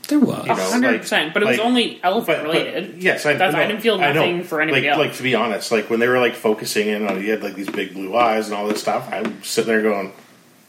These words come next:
Speaker 2: "Oh, I miss my kid."
Speaker 3: Yeah,
Speaker 2: <laughs> Right?
Speaker 3: hundred percent.
Speaker 2: Like,
Speaker 1: Yeah, for sure.
Speaker 3: Sure, I cried when they were holding, like, when the mom was inside and he was outside holding her trunk. I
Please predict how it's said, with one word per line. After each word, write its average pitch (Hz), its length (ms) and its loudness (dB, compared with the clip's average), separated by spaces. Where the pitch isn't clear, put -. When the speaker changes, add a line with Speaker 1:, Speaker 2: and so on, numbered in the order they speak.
Speaker 2:
"Oh, - 80 4
I - 40 0
miss 110 180 -2
my 117 80 -8
kid." 143 220 2
Speaker 3:
Yeah, 240 140 2
Speaker 2:
<laughs> 233 60 2
Right? 208 120 0
Speaker 3:
hundred 147 300 0
percent. - 120 0
Speaker 2:
Like, 135 260 0
Speaker 1:
Yeah, 127 240 0
for - 120 -10
sure. 147 220 2
Speaker 3:
Sure, - 280 0
I 190 220 2
cried 202 500 0
when 185 380 -2
they 180 100 2
were 180 140 2
holding, 190 480 -2
like, 170 180 -2
when 170 120 -4
the 151 300 2
mom 165 300 0
was 160 140 0
inside 160 420 0
and 147 220 -2
he 160 140 -2
was 156 100 0
outside 143 340 0
holding 151 260 -2
her 143 80 -2
trunk. 185 360 -4
I 147 300 0